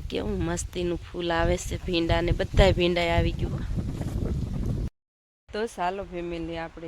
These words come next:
એક વાગી ગયું છે ને જમવાની કરી નાખી હવે તૈયારી. ભૂખ લાગી છે અને ઉચન પપ્પાએ આંક્યું ને જો કેવો મસ્ત અરોડા બધા વહી ગયા. બળવા માંડ્યા છે. અને કેવું આપણે ઘડીક પહેલાં વીડિયોમાં બતાવ્યું હતું ત્યારે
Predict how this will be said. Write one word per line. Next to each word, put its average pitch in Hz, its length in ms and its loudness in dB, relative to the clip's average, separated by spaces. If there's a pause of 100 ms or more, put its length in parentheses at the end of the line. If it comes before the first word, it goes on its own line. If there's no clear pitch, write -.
(140)
એક 220 140 -14
વાગી 185 360 -6
ગયું 165 260 -14
છે 165 140 -8
ને 156 100 -8
જમવાની 165 600 -10
કરી 170 180 -10
નાખી 175 340 -10
હવે 165 200 -8 (100)
તૈયારી. 185 480 -6 (460)
ભૂખ - 280 -12
લાગી 185 380 -2
છે 185 300 -6
અને 160 240 -4
ઉચન 165 340 -10
પપ્પાએ 175 360 -6
આંક્યું 180 400 -6
ને 160 100 -8
જો 165 280 -8
કેવો 175 220 -4
મસ્ત 160 400 -6
અરોડા 165 480 -8
બધા 160 320 -12
વહી 165 280 -8
ગયા. 165 260 -10 (640)
બળવા 180 360 0
માંડ્યા 175 440 0
છે. 214 240 0 (120)
અને 165 260 -2 (800)
કેવું 214 280 2
આપણે 196 280 4
ઘડીક 185 360 0
પહેલાં 185 280 0
વીડિયોમાં 190 420 -2
બતાવ્યું 214 440 0
હતું 240 220 -2 (840)
ત્યારે 196 240 2